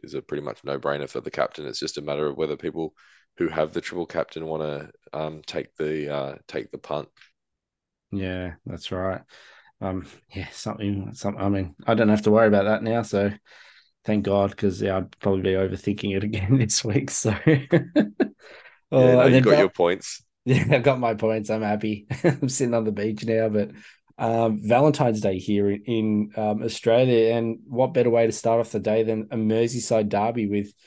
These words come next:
Speaker 2: Sean Dy-, oh, you can just see now, Sean Dyche heading to Liverpool. Uh, yeah, I, I can picture, like, the Stone Cold Steve Austin entrance,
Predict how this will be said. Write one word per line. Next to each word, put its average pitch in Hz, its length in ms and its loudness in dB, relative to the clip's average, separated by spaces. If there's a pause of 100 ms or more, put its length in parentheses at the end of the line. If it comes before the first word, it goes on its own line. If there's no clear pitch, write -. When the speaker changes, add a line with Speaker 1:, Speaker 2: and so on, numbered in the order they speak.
(240)
Speaker 2:
Sean 127 540 2
Dy-, 98 260 -2
oh, 107 80 -4
you 113 180 -4
can 131 140 0
just 135 180 0
see 95 180 2
now, 98 220 -2
Sean 120 340 2
Dyche 101 260 2
heading 110 300 -2
to 110 100 -2
Liverpool. 104 640 0 (720)
Uh, 101 460 -2 (360)
yeah, 98 560 -10
I, 113 160 -2 (140)
I 120 100 0
can 131 120 0
picture, 156 260 2
like, 120 240 4
the 113 80 -2
Stone 113 300 0
Cold 104 220 0
Steve 104 300 -2
Austin 98 300 -6
entrance, 117 540 -2